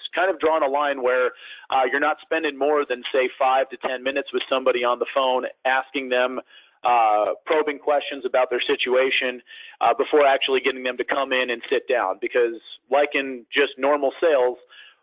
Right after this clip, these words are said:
that consultation is where you're really gonna sell yourself on why they should go with you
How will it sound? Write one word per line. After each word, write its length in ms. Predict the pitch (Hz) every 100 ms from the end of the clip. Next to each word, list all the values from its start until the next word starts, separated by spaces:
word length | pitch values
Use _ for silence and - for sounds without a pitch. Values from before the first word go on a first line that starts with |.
| _ -
that 200 | 143 139
consultation 720 | 156 156 147 139 160 165 147
is 80 | 123
where 160 | 113 131
you're 140 | 123
really 300 | 120 127 135
gonna 220 | 131 120 113 -
sell 400 | 123 120 117 110
yourself 480 | 120 123 127 120 117
on 100 | 117
why 280 | 110 117 117
they 160 | 120 123
should 260 | - 131
go 140 | 127 123
with 160 | 120 -
you 380 | 143 127 110